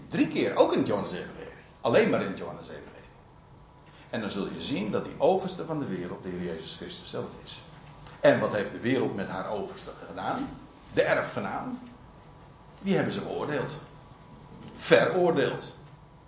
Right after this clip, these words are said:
Buitengeworpen, staat er dan in hoofdstuk twaalf, vers eenendertig.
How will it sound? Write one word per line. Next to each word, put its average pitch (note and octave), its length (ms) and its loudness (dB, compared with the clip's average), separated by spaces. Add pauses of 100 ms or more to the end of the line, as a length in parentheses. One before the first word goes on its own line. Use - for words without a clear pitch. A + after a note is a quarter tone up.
(320)
Buitengeworpen, D#3 1200 6
staat B2 320 0
er B2 60 -4
dan A#2 160 0
in A2+ 140 -6
hoofdstuk A#2 440 -2
twaalf, A2 360 0
vers G2+ 160 -8
eenendertig. G2 640 -6